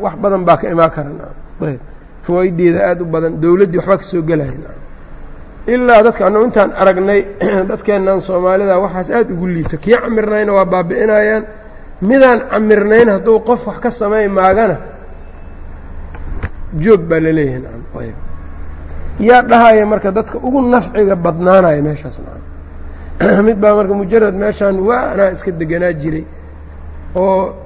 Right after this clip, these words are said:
tamli-, <clears throat> milkina kuma deganaa jirin. <clears throat> Isagiina haddana yacni ma camir-, ma camiraayo. Haddii waxaa laga yaabaa dhulkan si sharciya loo camirana, qofka ugu horreeyo ka dheefsanaya isaga waa. Meeshii magaalay u noqonaysaa, dadkii isagay wax ka gadanayaan,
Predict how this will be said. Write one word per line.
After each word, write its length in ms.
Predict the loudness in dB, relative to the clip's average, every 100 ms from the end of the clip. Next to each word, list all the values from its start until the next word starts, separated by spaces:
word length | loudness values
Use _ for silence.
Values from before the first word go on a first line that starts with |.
| -12 -4
tamli-, 380 | 0 0 -2 -2 2 4
<clears throat> 320 | 2 0 0 4
milkina 400 | 4 2 2 2
kuma 240 | 4 2
deganaa 480 | 4 2 4 6 4
jirin. 400 | 2 0 0 -4 -10 -6
<clears throat> 380 | -2 0 -2 -8 -14 -16 -16 -6 0 2 2 2
Isagiina 440 | 2 2 2 4
haddana 400 | 4 4 0 2
yacni 340 | 0 0 -2 -2
ma 160 | -2 0
camir-, 340 | 0 2 0
ma 140 | 0 -2
camiraayo. 460 | -2 0 2 2 0
Haddii 240 | -2 0
waxaa 260 | 0 2 2
laga 200 | 2 2
yaabaa 320 | 2 0 0
dhulkan 340 | -2 -2 -2
si 140 | -4 -4
sharciya 400 | -4 -4 -2 0
loo 220 | 2 2 2
camirana, 460 | 0 0 0 -2 -6 -16 -18 -20 -18 -6
qofka 260 | -4 -4 -6
ugu 180 | 0 2
horreeyo 360 | 2 0 0 0
ka 140 | -4
dheefsanaya 560 | -2 -2 0 0 0 0
isaga 320 | -2 0 0
waa. 140 | 0
Meeshii 300 | -2 -4 -2
magaalay 380 | 0 2 2 2
u 80 | -2
noqonaysaa, 640 | -4 -2 -2 -4 -4 -6
dadkii 280 | -6 -6 -8
isagay 260 | -4 -4 -6
wax 120 | -6
ka 100 | -4
gadanayaan, 640 | 0 2 2 2 2 0